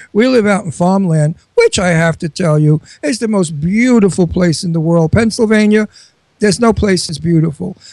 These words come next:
The cornfields now have been cut down, so they're all orange, and the green trees and the changing of the leaves and the blue hills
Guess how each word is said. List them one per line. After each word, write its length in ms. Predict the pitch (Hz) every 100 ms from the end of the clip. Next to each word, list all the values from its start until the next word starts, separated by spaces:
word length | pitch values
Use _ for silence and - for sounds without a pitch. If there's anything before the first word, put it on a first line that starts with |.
| _ -
The 100 | 175
cornfields 760 | - 226 214 185 208 208 180
now 160 | 196 190
have 140 | 175
been 160 | 165 165
cut 300 | - 214 -
down, 320 | 202 185 185
so 120 | 180
they're 140 | 151 151
all 280 | 214 185
orange, 760 | 202 190 165 170 185 185 - - -
and 160 | 160
the 80 | 151
green 360 | 131 175 202 202
trees 480 | - 208 185 190 180
and 120 | 160
the 60 |
changing 480 | 151 - 190 185 196
of 80 | 185
the 80 | 180
leaves 500 | 175 190 190 180 165
and 100 | 156
the 80 | 143
blue 360 | 127 180 185
hills 500 | 156 107 101 95 -